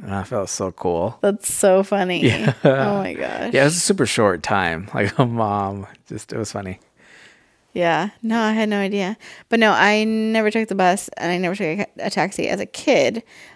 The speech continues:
Speaker 2: But, um, when I was working at a high school,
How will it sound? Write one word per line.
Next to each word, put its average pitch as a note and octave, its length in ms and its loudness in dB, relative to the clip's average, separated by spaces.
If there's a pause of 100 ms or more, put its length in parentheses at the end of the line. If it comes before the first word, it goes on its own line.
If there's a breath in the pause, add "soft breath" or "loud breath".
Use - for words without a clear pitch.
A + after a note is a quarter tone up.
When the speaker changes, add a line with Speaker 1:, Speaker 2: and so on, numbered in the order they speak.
(140 loud breath)
Speaker 2:
But, G3+ 260 4
um, E3+ 500 0 (220)
when G#3+ 220 -2
I F#3+ 60 2
was F3+ 140 0
working G#3+ 460 2
at D#3 100 4
a E3+ 60 2
high F#3 160 0
school, - 480 -2